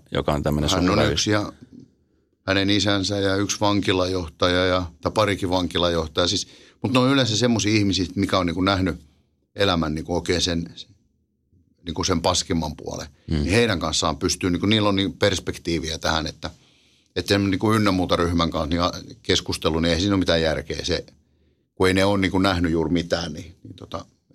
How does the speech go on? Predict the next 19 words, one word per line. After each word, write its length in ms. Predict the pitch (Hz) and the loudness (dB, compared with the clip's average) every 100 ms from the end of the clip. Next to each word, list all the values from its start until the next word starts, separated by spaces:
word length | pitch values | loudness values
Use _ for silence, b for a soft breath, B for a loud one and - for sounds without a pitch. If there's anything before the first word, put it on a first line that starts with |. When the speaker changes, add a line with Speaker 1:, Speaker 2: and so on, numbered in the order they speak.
| - _ _ _ _ _ _ _ - | -20 _ _ _ _ _ _ _ -10
Speaker 2:
mutta 180 | 87 - | 0 2
on, 120 | 107 | 4
ja 140 | 101 98 | 2 2
ne 120 | 104 | 2
on 120 | 101 | 2
niinku 220 | 101 92 92 | 2 0 2
äärimmäisen 560 | 113 101 92 82 87 | 2 2 0 0 0
tärkeitä, 460 | 90 95 85 80 82 | 0 0 0 -4 -4
että 200 | - 82 | -2 0
on 140 | 92 | 2
semmosia 380 | 95 90 85 80 | 2 0 0 2
ihmisiä, 520 | 87 85 80 80 73 71 b b b - | 2 2 0 -2 -4 -8 b b b -2
kenen 180 | 92 87 | 0 0
kanssa 240 | 78 85 | -2 -2
sä 40 | |
pystyt 300 | 80 87 85 82 | -2 -4 -4 -8
niinku 180 | 90 87 | -2 0
analysoimaan, 580 | 90 82 78 85 76 | 2 0 -2 -4 -4
että, 120 | 76 | -6